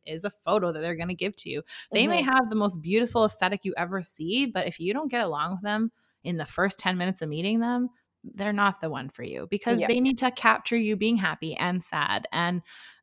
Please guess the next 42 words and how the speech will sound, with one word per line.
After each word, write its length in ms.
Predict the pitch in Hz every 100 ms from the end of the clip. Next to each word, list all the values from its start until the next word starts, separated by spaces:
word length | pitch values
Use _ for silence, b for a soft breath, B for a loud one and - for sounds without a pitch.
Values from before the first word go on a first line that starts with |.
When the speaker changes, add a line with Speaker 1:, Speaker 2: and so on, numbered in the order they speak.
| -
Speaker 1:
uh, 320 | 175 175 170
vulnerable, 680 | 160 165 196 196 180 165 156
but 120 | 165
also 300 | 156 170 185
Speaker 2:
Mm-hmm. 120 | 185
Speaker 1:
strong. 420 | - 190 190 151 156
Like, 220 | 151 -
they 120 | 175
need 160 | 190 185
to 80 | 202
Speaker 2:
Mm-hmm. 160 | -
Speaker 1:
capture 220 | 175 - -
all 80 |
these 180 | 180 185
emotions. 360 | 180 190 190 165
How 100 | 320
are 40 |
they 80 | 370
gonna 160 | 339 269
do 100 | 302
that 220 | 233 -
if 120 | -
you 60 | 285
don't 120 | 403
even 140 | 381 381
like 200 | 370 370
them 220 | 196 226
or 60 | 247
they 100 | 285
don't 160 | 302
like 200 | 302 302
you? 240 | 277 330 185
<laughs> 220 | - -
Speaker 2:
Mm-hmm. 680 | 196 226 262 285 381 - 220
Mm-hmm. 80 | 247
Speaker 1:
That's 180 | 285 -
not, 120 | 381
Speaker 2:
Absolutely. 360 | 262 214 480 -
Speaker 1:
that's 140 | 392
not 100 | 415
nice. 240 | - - -
Yeah. 180 | 320